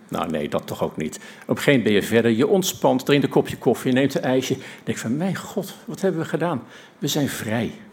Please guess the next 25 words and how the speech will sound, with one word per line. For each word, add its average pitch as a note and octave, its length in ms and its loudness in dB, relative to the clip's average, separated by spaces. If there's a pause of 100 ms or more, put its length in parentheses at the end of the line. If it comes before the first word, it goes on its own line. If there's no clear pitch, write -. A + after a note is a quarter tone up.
(880)
Heerlijk C3 460 2
hotel F#2 340 2
gevonden. - 460 -8 (720)
Uitrusten, B2 760 0
slapen, G#2+ 560 -2 (280)
vakantie. - 680 -6 (1500)
En A2 220 -4
toen C3 300 2 (180)
werd C#3 140 0
ik - 140 -8 (140)
hartstikke - 420 -2
ziek. - 300 -6 (720)
Nog F#3+ 240 4
zieker D3+ 320 0
dan A#2+ 140 2
ooit A#2+ 160 4
tevoren. F#2 380 -2
Ik - 60 -10
wist D3+ 200 0
niet D#3+ 80 0
waar C#3+ 100 0
ik B2+ 80 -4
aan C#3+ 60 0
moest C3+ 180 -2
zoeken. - 300 2